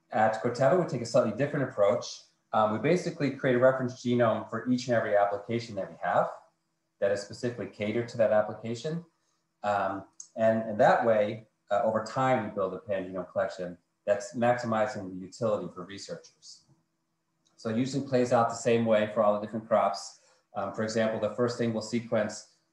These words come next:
are the transformation lines to enable our, uh, biotech and genome editing,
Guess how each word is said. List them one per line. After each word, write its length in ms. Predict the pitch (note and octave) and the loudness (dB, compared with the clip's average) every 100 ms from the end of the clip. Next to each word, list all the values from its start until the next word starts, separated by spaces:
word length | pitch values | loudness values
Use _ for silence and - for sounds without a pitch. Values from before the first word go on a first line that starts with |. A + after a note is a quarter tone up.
| - | -4
are 140 | G2+ G2+ | 2 2
the 80 | - | 2
transformation 640 | A#2+ A2+ A2+ B2 D3 A#2 | 0 0 2 0 0 -2
lines 500 | F#2+ D#2+ D2+ - - _ _ _ - | -2 -2 -8 -16 -20 _ _ _ -8
to 100 | G#2+ | -4
enable 520 | A2 A2 G#2+ G#2 - | -2 2 2 2 0
our, 420 | G2+ G2+ G#2+ - - _ _ G2 | 2 4 4 0 -10 _ _ -4
uh, 280 | F2+ F2+ - | -2 -2 0
biotech 640 | G#2+ G#2+ G#2 A#2 G#2 G2+ - _ - | 2 4 2 0 2 0 -8 _ -6
and 220 | F#2+ F#2 | -4 -4
genome 500 | - G2+ F#2+ F#2 F2+ | -8 -6 -4 -4 -2
editing, 460 | G#2 - G#2+ F2 | -2 -2 -4 -10